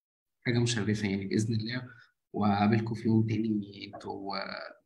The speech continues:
من الناس، وبعدين إحنا لسه شغالين مع بعض يعني إن شاء الله. آه، في ما بيننا حاجات كتير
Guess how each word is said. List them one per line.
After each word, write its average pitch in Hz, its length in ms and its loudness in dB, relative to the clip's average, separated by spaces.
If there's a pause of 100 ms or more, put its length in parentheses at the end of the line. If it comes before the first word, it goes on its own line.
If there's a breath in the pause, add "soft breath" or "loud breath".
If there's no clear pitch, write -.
(520)
من 104 100 4
الناس، 110 260 6
وبعدين 113 240 6
إحنا 107 320 2
لسه 107 180 -4
شغالين 104 280 -8
مع 98 180 -2
بعض 104 320 -4
يعني 107 220 -12
إن - 100 -20
شاء - 200 -14
الله. 101 320 -14 (920 loud breath)
آه، 95 40 -2
في 117 140 -2
ما 113 100 8
بيننا 110 220 6
حاجات 110 240 -2
كتير 110 200 -4